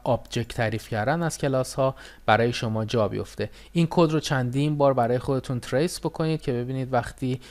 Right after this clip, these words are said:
کد اجرا می‌شه چه اتفاقاتی می‌افته.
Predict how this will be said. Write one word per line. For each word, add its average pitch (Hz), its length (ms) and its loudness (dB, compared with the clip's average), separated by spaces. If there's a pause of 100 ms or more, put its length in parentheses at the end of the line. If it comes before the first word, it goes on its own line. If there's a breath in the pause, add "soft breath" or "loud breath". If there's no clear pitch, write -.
(160 loud breath)
کد 120 220 0
اجرا 117 280 0
می‌شه 107 220 -4
چه - 160 -4
اتفاقاتی 95 680 -6
می‌افته. - 440 -12